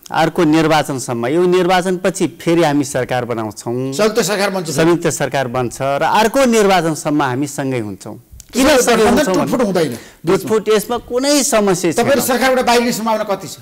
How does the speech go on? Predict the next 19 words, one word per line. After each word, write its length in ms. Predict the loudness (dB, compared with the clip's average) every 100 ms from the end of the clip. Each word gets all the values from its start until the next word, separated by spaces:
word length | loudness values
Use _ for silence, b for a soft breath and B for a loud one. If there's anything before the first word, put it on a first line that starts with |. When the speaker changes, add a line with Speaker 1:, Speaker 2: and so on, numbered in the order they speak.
| -20 _ _ _
Speaker 1:
सरकारबाट 640 | -10 -2 0 2 0 -2 -4
किन 200 | -4 -2
बाहिरिने? 480 | 0 -2 -2 -6 -10
हामी 640 | -14 _ _ _ _ -6
Speaker 2:
प्रधानमन्त्री 600 | 0 2 4 4 4 4
Speaker 1:
सबै 260 | 4 4 4
मिलेर 340 | 4 4 4
सर- 240 | 4 4 4
Speaker 2:
कल 140 | 2
गर्नुभयो, 480 | 2 0 2 2 2
तपाईँले 400 | 0 -2 0 0
मतदान 440 | 0 -2 0 -2
गर्नु 220 | 0 -2
भएन, 260 | -2 -4 -2
नैतिक 260 | -2 -2 -6
सङ्कट 280 | -6 -4
आउँछ 220 | -6 -8 -12
नि 80 |
फेरि। 220 | -14 -14